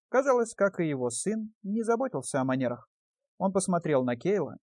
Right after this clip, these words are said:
и пустые тарелки, после чего улыбнулся. "Конечно,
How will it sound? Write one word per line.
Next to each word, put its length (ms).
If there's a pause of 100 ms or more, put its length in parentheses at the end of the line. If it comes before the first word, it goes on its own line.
и 220
пустые 420
тарелки, 420 (360)
после 220
чего 220
улыбнулся. 480 (500)
"Конечно, 640